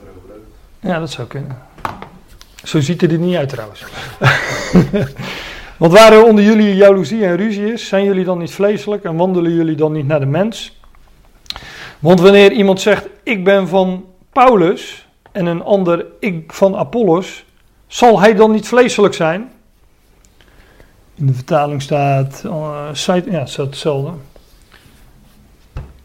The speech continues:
Speaker 2: Het is een vraag, maar het is natuurlijk een retorische vraag. Oftewel, als je zegt, "Ik ben van Paulus," en ik, een ander zegt, "Ik ben van Apollos," nou, dan ben je dus vleeselijk.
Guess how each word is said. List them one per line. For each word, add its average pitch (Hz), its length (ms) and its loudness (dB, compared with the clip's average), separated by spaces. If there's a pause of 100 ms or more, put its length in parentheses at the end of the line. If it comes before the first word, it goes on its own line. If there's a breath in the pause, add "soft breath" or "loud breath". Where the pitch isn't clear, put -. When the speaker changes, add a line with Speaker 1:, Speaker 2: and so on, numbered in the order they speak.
(680)
Speaker 2:
Het 135 200 -4
is 127 120 -4
een 131 100 -2
vraag, 127 340 -2
maar 135 80 -2
het 131 100 -2
is 131 80 -4
natuurlijk 135 360 -2
een 139 80 -2
retorische 139 560 2
vraag. 127 240 -8
Oftewel, 139 400 -4
als 139 120 -2
je 135 80 -2
zegt, 139 200 0
"Ik 139 120 -4
ben 139 180 -2
van 135 120 -4
Paulus," 160 380 4
en 156 120 -4
ik, 143 220 -8
een 151 180 -2
ander 156 220 -2
zegt, 147 200 -2
"Ik 160 120 -4
ben 147 120 0
van 147 140 -2
Apollos," 147 380 -2
nou, 135 140 -6
dan 131 200 -6
ben 143 120 0
je 139 160 -2
dus 135 180 -6
vleeselijk. 139 600 -2